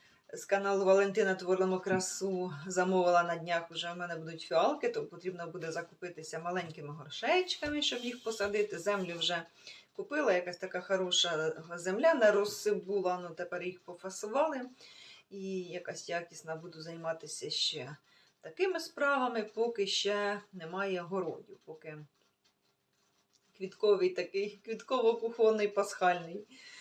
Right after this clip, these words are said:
період у нас. Е, загрібати, прибирати на вулиці, в кімнаті готуватися до світлого Христового Воскресіння. Так, дівчатка,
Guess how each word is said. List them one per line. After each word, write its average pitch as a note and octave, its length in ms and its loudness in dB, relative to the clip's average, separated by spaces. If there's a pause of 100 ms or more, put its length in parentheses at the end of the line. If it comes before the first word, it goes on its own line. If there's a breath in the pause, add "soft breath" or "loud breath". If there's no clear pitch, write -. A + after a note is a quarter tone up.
(360 loud breath)
період E3+ 480 -2
у E3+ 40 -12
нас. D#3 420 -8 (180 loud breath)
Е, D#3+ 340 0
загрібати, G3 960 2
прибирати F3 680 0
на E3 140 -10
вулиці, C4 580 -6 (580 soft breath)
в - 20 -20
кімнаті G3+ 440 -6
готуватися F#3 640 -6
до E3 300 -6 (200 loud breath)
світлого F#3 540 -4
Христового F3 600 -12
Воскресіння. D3+ 840 -14 (680 loud breath)
Так, D#3+ 220 -12
дівчатка, D3 580 -12